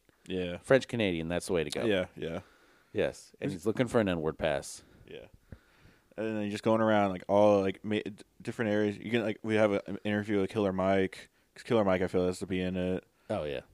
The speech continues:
Speaker 1: Um, then you get
Speaker 2: <laughs>
Speaker 1: into, like, some mumble rappers, like Future and stuff.
Speaker 2: Right.
Speaker 1: Get, like, and then you go into, like,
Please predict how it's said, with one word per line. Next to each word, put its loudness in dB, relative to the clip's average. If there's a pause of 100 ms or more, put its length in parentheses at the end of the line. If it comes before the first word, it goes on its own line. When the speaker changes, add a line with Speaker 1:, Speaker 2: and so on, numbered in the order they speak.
(140)
Speaker 1:
Um, 2
then -2
you 4
get 2
Speaker 2:
<laughs> 2
Speaker 1:
into, -2
like, 4
some -4
mumble 2
rappers, 4
like -10
Future -2
and -4
stuff. 0 (100)
Speaker 2:
Right. 0 (140)
Speaker 1:
Get, 2
like, 4
and -4
then 0
you -2
go 2
into, -4
like, -6